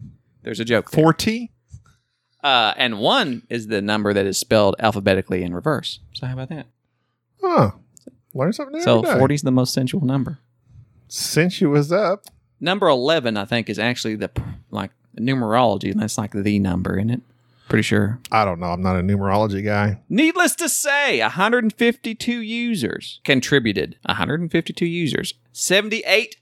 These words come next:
Speaker 1: hundred games out of their collection were rated.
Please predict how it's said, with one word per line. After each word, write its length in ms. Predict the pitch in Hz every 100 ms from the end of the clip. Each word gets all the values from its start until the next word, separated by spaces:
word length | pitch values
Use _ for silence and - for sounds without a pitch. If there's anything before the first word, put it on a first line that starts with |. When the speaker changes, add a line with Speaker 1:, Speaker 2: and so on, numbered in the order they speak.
| _
Speaker 1:
hundred 460 | _ 180 214 202 170
games 640 | 180 190 165 101 92 - -
out 160 | 127 131
of 100 | 117
their 100 | 113
collection 840 | - 117 117 113 - - - - _ _ _ _ _ -
were 160 | 98
rated. 480 | 92 92 92 - -